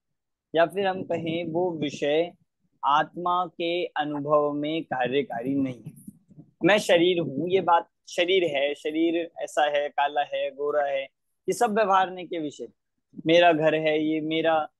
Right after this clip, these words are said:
मित्र है, मेरे परिवार है, ये सब है। पर ये जानना इसीलिए क्योंकि इनकी सत्ता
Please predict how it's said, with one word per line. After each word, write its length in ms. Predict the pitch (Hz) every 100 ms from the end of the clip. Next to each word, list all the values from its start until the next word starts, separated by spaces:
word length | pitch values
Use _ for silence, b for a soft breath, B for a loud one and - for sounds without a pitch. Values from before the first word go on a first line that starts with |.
| _ -
मित्र 300 | 156 127 156
है, 220 | 147 147
मेरे 260 | 147 156 160
परिवार 560 | 139 147 139 135 143
है, 160 | 147 147
ये 60 |
सब 260 | 156 196 185
है। 80 | 160 - _ _ _ _
पर 200 | 208 220 -
ये 260 | 156 151 233
जानना 640 | 185 170 156 156 151 156 - _ _ _ _ _ _ _
इसीलिए 480 | 185 - 233 196 170
क्योंकि 360 | 165 190 165 214
इनकी 300 | 190 185 208
सत्ता 340 | - 139 -